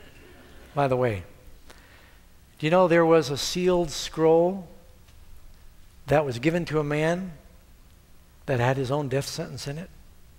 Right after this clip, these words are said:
Uriah was handed by David a message given to Joab that contained the death sentence of Uriah, even though he was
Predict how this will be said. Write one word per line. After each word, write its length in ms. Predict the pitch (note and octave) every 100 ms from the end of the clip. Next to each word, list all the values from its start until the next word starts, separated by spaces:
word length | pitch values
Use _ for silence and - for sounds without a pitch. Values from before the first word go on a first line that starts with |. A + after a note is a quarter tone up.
| - - - -
Uriah 540 | A#2 A2+ A#2 D3+ F3+ - - - - - - -
was 220 | - A2+ -
handed 420 | C#3 D#3+ D#3+ C#3+
by 160 | C#3
David 480 | C3+ B2 G#2 F#2+ - - - - - - - - - - - - - - - -
a 60 | A#2
message 760 | C3 C#3+ - - - - - - - -
given 220 | C3+ D#3
to 80 | D3
Joab 560 | A#2+ C3 G#2+ G2+ - - - - - -
that 140 | C#3+ -
contained 800 | C3+ B2+ B2+ D3 D#3+ E3+ F3 - - - - - - - -
the 120 | C#3
death 360 | A#2+ D3 F3 -
sentence 640 | - C#3 - D3+ - - -
of 140 | D3+
Uriah, 560 | D3 C#3+ C#3+ C3+ C3+ D#3+
even 240 | E3+ F3 E3+
though 140 | D#3+
he 140 | C3
was 260 | D3+ C#3+ -